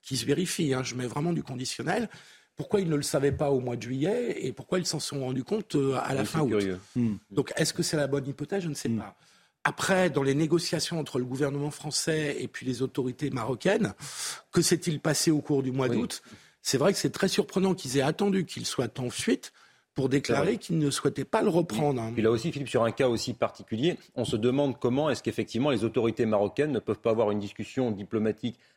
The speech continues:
Speaker 2: apaisée avec les services français pour pouvoir se mettre d'accord. C'est quand même un cas très particulier. Il y a
Speaker 1: D'autant
Speaker 2: des
Speaker 1: plus
Speaker 2: relations, je crois, d'amitié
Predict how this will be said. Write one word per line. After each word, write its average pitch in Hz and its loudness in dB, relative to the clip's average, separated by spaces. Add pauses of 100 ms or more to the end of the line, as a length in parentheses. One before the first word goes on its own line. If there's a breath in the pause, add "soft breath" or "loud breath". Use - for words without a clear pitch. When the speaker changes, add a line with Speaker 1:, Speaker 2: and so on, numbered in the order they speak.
(100 soft breath)
Speaker 2:
apaisée 123 2
avec 101 0
les 110 -2
services 107 -2
français 165 -2 (260 soft breath)
pour - -14
pouvoir 123 0
se 120 -4
mettre 107 0
d'accord. 123 2
C'est 110 -6
quand 110 -2
même 110 2
un 110 0
cas 117 2
très - 0
particulier. 123 0 (160 loud breath)
Il 107 -4
y - 2
a 98 0
Speaker 1:
D'autant 107 2
Speaker 2:
des 113 4
Speaker 1:
plus 113 4
Speaker 2:
relations, 120 2
je 107 0
crois, 117 2
d'amitié 113 2